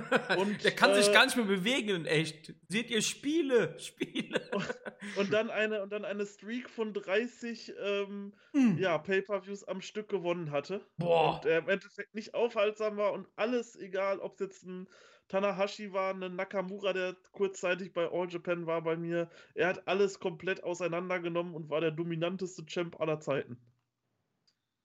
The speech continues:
Speaker 2: Ich find das echt geil, weil das hab ich ja auch halt mit meinen Kumpels immer gemacht, ne? Das ist halt, eigentlich ist das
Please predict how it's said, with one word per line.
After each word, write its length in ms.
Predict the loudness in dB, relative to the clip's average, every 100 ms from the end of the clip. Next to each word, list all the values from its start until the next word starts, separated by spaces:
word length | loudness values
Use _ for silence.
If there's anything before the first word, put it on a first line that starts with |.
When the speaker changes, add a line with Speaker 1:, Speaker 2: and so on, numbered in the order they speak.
| _ _ _ _ _ _ _ _
Speaker 2:
Ich 140 | -4
find 200 | 0 0
das 160 | 0 0
echt 180 | -2 2
geil, 180 | 2 4
weil 100 | 4
das 180 | 4
hab 100 | 4
ich 140 | 2 2
ja 100 | 6
auch 240 | 6 6
halt 140 | 2 2
mit 120 | 2
meinen 200 | 2 2
Kumpels 420 | -2 -4 -4 -6
immer 240 | -4 -2
gemacht, 320 | -4 -4 -4 -2
ne? 180 | -4 -4
Das 160 | -6
ist 160 | -4 0
halt, 140 | 2 4
eigentlich 300 | 2 0 -4
ist 160 | -2
das 200 | -2 -2